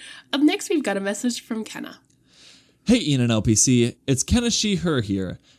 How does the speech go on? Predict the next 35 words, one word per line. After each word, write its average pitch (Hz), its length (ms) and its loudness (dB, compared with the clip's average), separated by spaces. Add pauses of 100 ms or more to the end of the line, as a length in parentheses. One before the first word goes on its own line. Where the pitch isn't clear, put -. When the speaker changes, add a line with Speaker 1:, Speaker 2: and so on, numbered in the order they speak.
(100)
Speaker 2:
and 120 180 0
I 139 200 -2
am, 135 380 -2
if 117 200 -6
nothing 123 340 -2
else, 104 380 -6 (100)
two 110 220 2
things. - 500 -8 (280)
A 120 80 0
born 139 240 0
and 180 80 -6
raised 160 220 -2
Californian 107 840 -2
and 113 120 -2
a 107 40 -4
Sam 123 320 0
Evans 110 400 -2
devotee. 101 680 -2 (460)
And 120 140 0
I'm 117 140 2
here 139 200 0
to 160 120 -8
defend 117 400 -2
both. - 460 -4 (480)
While 135 160 2
I 135 60 2
was 135 160 0
born 151 320 -2
in 214 80 -4
the 202 80 -2
Bay 123 300 2
Area 107 300 -2
slash 107 240 -4
San 107 140 -2
Francisco, 98 720 -4